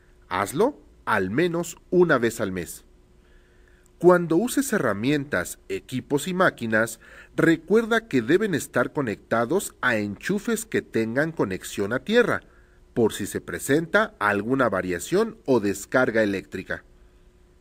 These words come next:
Si alguna de tus herramientas está descompuesta, no intentes arreglarla tú mismo si no tienes los conocimientos para ello.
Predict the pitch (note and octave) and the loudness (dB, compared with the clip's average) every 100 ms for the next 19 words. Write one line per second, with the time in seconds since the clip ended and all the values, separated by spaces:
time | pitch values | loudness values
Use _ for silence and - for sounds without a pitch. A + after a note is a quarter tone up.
0 | _ _ _ _ - - F3+ F3+ F3 A#3 | _ _ _ _ -12 2 6 6 4 0
1 | C4+ A#3 - B2+ G#2+ G#2 A2+ D#3 D#3+ A#2 | 0 0 -2 -2 0 0 0 -2 -2 -6
2 | F2 - G#2 B2 C#3 F3 F3+ G3 D#3+ - | -6 -4 -2 0 -2 -4 -2 0 0 0
3 | A2 A2+ - - - D#3 F#3 B3 A#3+ C#3 | -4 -4 -10 -20 -10 -6 0 0 0 -4
4 | - E3+ F#3 F#3+ F#3+ - B2 A2 F#2+ G#2 | 0 0 0 0 0 0 0 0 0 2
5 | G2+ A#2+ C#3+ D#3 F#3+ A#3+ C3+ G2 - - | 2 2 0 -2 -4 -6 -4 -6 -6 -18
6 | - - F2+ G2 G2+ G#2+ A2 C3+ F3 E3+ | -12 -8 -6 -4 -6 -2 -2 0 0 -2
7 | - C3+ F2+ F2+ E2+ E2+ - G2 - B2+ | -2 -6 -6 -8 -10 -10 -8 -8 0 2
8 | F3 F#3+ G2+ | 4 2 0